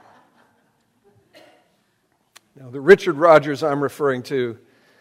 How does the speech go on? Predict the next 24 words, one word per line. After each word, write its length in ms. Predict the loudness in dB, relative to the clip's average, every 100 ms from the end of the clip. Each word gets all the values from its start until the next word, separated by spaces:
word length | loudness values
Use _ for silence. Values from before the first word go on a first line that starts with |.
| _ _ -14
was 160 | -2
in 80 | 0
a 40 |
conversation 760 | 4 4 4 2 2 2 2 -4
with 160 | -4 -2
another 300 | 0 0 0
man 340 | -2 -4 -6
who 140 | -8 -12
said, 400 | -2 -2 -2 -10 _ _ _ _ _ _ _ _ _ _ _
"Mister 440 | -4 0 0 0 6
Rodgers, 760 | 8 8 6 -4 -8 -14 -20 _ _ _ _ _ _ _ _ _ _ _ _ _ _ _ 4
I 140 | 4
like 600 | 6 4 8 8 6 -2 -16
you 460 | -6 2 6 6
and 260 | 6 0 -2
your 180 | -2 -2
company 640 | -2 -4 -4 -2 -4 -4
very 400 | -4 2 2 2
well, 680 | -2 -2 2 0 -2 -14 -20 _ _ _ _ _ _ _ _ _ _ _
but 200 | -8 -6
you 160 | 2 6
are 120 | 6
so 480 | 2 -8 0 4 4
precise." 1400 | 4 -4 -4 -2 -4 0 2 0 -4 -8 -10 -12 -14 -20